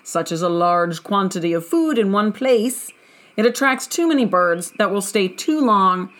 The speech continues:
and then they come in contact with a lot of poo. Coming in contact with this poo facilitates the transmission of diseases. So disease transmission is nay number three. Ground feeding birds can transmit diseases like avian flu,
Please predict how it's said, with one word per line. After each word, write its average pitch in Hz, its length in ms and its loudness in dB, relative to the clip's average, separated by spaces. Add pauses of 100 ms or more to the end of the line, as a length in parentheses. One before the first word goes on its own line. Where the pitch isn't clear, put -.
(200)
and 196 120 2
then 220 100 4
they 269 120 2
come 277 180 0
in 262 80 0
contact 214 440 0
with 202 100 -4
a 208 40 -4
lot 185 220 2
of 165 160 -4
poo. 220 400 0 (640)
Coming 214 280 0
in 254 120 0
contact 262 440 0
with 240 160 2
this 247 160 4
poo 294 560 0 (240)
facilitates 214 680 -2
the 220 100 -2
transmission 180 580 -4
of 175 140 -6
diseases. 180 1080 -2 (840)
So 214 320 0
disease 233 580 0
transmission 233 720 -2
is 190 240 -2
nay 190 420 0
number 175 440 0
three. 180 720 -2 (520)
Ground 269 340 2
feeding 277 260 0
birds 208 360 0
can 262 340 -2
transmit 220 500 -2
diseases 196 540 -2
like 180 160 -2
avian 165 420 -2
flu, 247 540 2